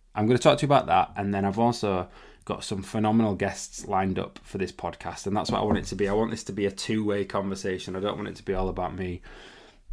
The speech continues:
just talking to you guys into a camera. I want, for the people watching on YouTube, I'm talking into a camera. From people listening on Spotify, I'm still talking to us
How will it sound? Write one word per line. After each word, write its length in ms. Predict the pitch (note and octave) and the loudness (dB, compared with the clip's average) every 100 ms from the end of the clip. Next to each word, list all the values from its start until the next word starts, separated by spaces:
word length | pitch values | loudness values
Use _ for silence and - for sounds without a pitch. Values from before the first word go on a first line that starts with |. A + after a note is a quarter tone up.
| - | 0
just 260 | F#2+ - - - - | 0 -2 -14 -18 -6
talking 380 | - F2+ - F2+ | 0 2 0 -4
to 120 | F#2 | -2
you 100 | F#2 | 0
guys 260 | F2+ F2 F2 | 0 0 -2
into 240 | F2 F2+ | -4 -6
a 60 | E2+ | -6
camera. 380 | - F2+ F2+ | -6 -4 -4
I 40 | F2+ | -6
want, 280 | F#2 F#2 - _ A#2 - - - | -6 -6 -10 _ -20 -20 -20 -18
for 160 | - F#2 | -10 -10
the 120 | E2 | -10
people 320 | - F2+ F#2 | -8 -6 -4
watching 260 | F#2 - F2+ | -6 -4 -4
on 60 | |
YouTube, 420 | F2+ F2 - F2 | -4 -4 -6 -6
I'm 100 | F2 | -6
talking 260 | F2+ F2 F2+ | -10 -10 -10
into 160 | D#2+ F2+ | -10 -8
a 40 | |
camera. 300 | - G#2+ G#2+ | -2 -2 -2
From 160 | - G2 | -4 -2
people 320 | G2 F#2+ F2+ | -2 0 -4
listening 320 | F2 F#2+ F2 | -4 -6 -6
on 100 | E2+ | -6
Spotify, 640 | - D3 G2+ - F#2 F#2+ - - - - - - - - - - - - - - - - - - - - - - - - - - - - - | 0 0 0 -2 -2 -2 -6 -20 -20 -20 -20 -20 -20 -18 -20 -20 -20 -20 -12 -10 -10 -14 -8 -6 -6 -12 -20 -20 -20 -20 -18 -18 -20 -20 -14
I'm 120 | - | -10
still 200 | - E2+ | -6 -4
talking 220 | E2 D#2+ | -4 -6
to 120 | E2+ | -8
us 120 | D#2+ | -8